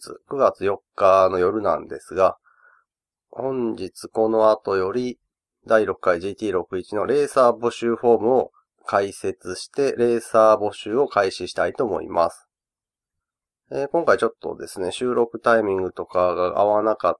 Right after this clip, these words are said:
たりで、音声による告知ができなかったんですが、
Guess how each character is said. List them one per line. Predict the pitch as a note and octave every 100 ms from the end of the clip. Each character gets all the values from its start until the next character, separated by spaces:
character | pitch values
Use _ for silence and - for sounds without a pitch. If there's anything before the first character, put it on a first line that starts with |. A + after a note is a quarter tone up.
| _
た | F#2+ F2
り | F#2
で、 | A#2 A#2
音 | C3+ B2+
声 | - G2
に | F#2
よ | F2+
る | F2
告 | F#2+ -
知 | - F2
が | F2+ - _ _ _ _
で | G#2 G2
き | G#2+
な | G#2+
か | - E2
っ | - _
た | F2+ E2+
ん | C#2
で | D2+
す | - -
が、 | G2+ E2